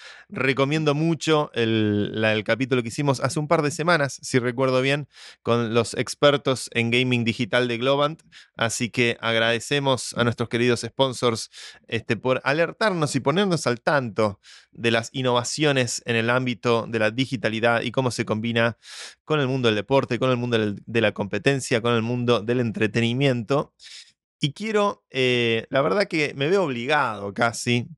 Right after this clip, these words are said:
a tocar el gran tema, yo creo que es uno de los grandes temas del año, que tiene un gran problema,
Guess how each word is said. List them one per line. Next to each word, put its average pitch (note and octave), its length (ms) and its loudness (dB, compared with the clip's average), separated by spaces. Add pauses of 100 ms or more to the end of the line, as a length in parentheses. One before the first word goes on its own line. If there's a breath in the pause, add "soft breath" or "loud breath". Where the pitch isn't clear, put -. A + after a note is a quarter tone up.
(400 loud breath)
a A2 140 0
tocar B2+ 320 2
el B2+ 220 -2
gran D#3 260 2
tema, D#3+ 360 0
yo E3 120 -4
creo E3+ 100 0
que C#3+ 80 2
es C#3+ 120 -4
uno D3 100 -2
de B2+ 60 2
los A#2+ 100 2
grandes C3 320 0
temas C3 460 0
del A#2+ 240 0
año, B2+ 600 0 (600 soft breath)
que C3 100 -2
tiene C#3+ 200 0
un C3+ 140 0
gran C3+ 340 0
problema, F#2+ 640 -2